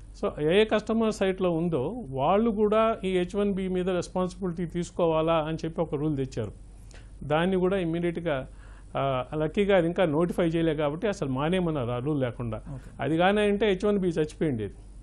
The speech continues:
Speaker 1: హెచ్ వన్ బి ఎవరు, ఎందుకంటే ఆ రూల్ తీసుకునే సమస్య లేదు. అక్కడ వాళ్ళు, ఆ, ఆ, కంపెనీస్ వచ్చి మీరు హెచ్ వన్ బి రెస్పాన్సిబిలిటీ తీసుకోండి అంటే తీసుకోరు. So ఇప్పుడు జరిగింది మనకు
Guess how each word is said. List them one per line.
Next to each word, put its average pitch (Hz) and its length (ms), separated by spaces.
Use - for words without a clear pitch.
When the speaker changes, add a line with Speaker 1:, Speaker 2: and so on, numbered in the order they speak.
Speaker 1:
హెచ్ 139 200
వన్ 185 140
బి 185 100
ఎవరు, 175 460
ఎందుకంటే 175 360
ఆ 156 100
రూల్ 170 260
తీసుకునే 170 380
సమస్య 156 400
లేదు. 147 160
అక్కడ 151 300
వాళ్ళు, 151 300
ఆ, 139 640
ఆ, 139 40
కంపెనీస్ 165 480
వచ్చి 165 220
మీరు 160 300
హెచ్ 156 160
వన్ 165 140
బి 160 140
రెస్పాన్సిబిలిటీ 156 600
తీసుకోండి 151 400
అంటే 147 140
తీసుకోరు. 156 460
So 202 60
ఇప్పుడు 180 300
జరిగింది 175 540
మనకు 196 300